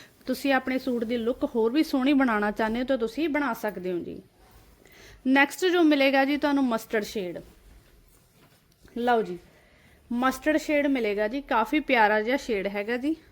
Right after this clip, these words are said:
ਲਓ ਜੀ, ਇਹਦੀ ਜਿਹੜੀ ਸ਼ਰਟ ਤੁਹਾਨੂੰ ਮਿਲੇਗੀ ਜੀ ਉਹ ਹੋਏਗੀ ਵਿਸਕੋਸ ਔਰਗੈਂਜ਼ਾ ਦੀ ਜੀ। ਵਿਸਕੋਸ ਔਰਗੈਂਜ਼ਾ ਦੀ ਤੁਹਾਨੂੰ ਮਿਲਣੀ ਹੈ ਸ਼ਰਟ ਜੀ।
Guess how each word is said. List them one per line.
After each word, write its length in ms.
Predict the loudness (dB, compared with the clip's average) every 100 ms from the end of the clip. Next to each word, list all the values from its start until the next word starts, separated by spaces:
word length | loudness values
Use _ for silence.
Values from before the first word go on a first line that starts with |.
| _ -4
ਲਓ 220 | -2 -2
ਜੀ, 100 | -4
ਇਹਦੀ 340 | -4 -2 0 0
ਜਿਹੜੀ 220 | 0 -2
ਸ਼ਰਟ 300 | 0 0 0
ਤੁਹਾਨੂੰ 280 | 0 -2 0
ਮਿਲੇਗੀ 380 | 0 -2 -2 -4
ਜੀ 160 | -6 -8 -20 -20 -8
ਉਹ 160 | 2 4
ਹੋਏਗੀ 420 | 4 4 2 -2 -4 -16 -8
ਵਿਸਕੋਸ 540 | -8 0 4 4 4
ਔਰਗੈਂਜ਼ਾ 560 | -2 -2 -2 -6 -4 -4
ਦੀ 160 | -4
ਜੀ। 140 | -6 -8 -12 _ _ _ _ _ _ _ _ _ -10
ਵਿਸਕੋਸ 520 | -10 -6 -2 -2 -4
ਔਰਗੈਂਜ਼ਾ 640 | -6 -4 -4 -6 -6 -8
ਦੀ 120 | -8 -6
ਤੁਹਾਨੂੰ 260 | -6 -6
ਮਿਲਣੀ 280 | -4 -2 -2
ਹੈ 60 | -6
ਸ਼ਰਟ 340 | -2 -2 -2
ਜੀ। 220 | -4 -8